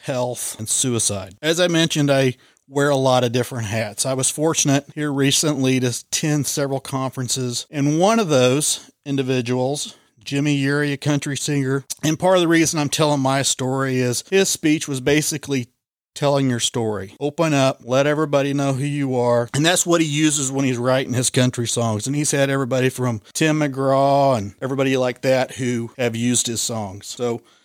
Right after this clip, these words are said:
that's the first part of me doing this. The second part is I was actually recently in San Diego listening to a speaker by the name of Josh Rizzo.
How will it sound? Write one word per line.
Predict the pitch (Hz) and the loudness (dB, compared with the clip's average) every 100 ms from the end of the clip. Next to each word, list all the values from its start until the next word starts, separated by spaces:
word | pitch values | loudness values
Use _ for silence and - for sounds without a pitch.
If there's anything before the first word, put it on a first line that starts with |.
| _ | _
that's | - 180 - - _ _ - | -2 0 0 -4 _ _ -8
the | |
first | - 165 160 - | 0 2 2 0
part | 135 131 127 | 2 2 4
of | 120 110 - _ _ _ - | 2 0 -12 _ _ _ -4
me | 131 | 0
doing | 123 113 110 | 2 2 2
this. | 101 104 - - - | -2 -4 -8 -10 -6
The | |
second | 139 233 180 | -2 0 -2
part | 151 143 143 | 0 2 2
is | 131 | 2
I | 131 | 2
was | 120 | 0
actually | 127 139 - 123 | 2 0 0 0
recently | 123 127 113 107 117 | 2 2 0 0 0
in | 113 | 0
San | 104 120 120 | 0 0 0
Diego | 104 117 117 113 | -2 -2 -2 -4
listening | 110 113 - 113 113 | -4 -4 -4 -6 -8
to | 113 | -8
a | 104 | -6
speaker | - - 120 123 | -8 -6 -8 -6
by | 110 110 | -6 -4
the | |
name | 113 110 101 | -2 -2 -4
of | |
Josh | 98 120 113 113 - | -6 -4 -2 -4 -4
Rizzo. | 110 104 101 107 | -4 -4 -4 -8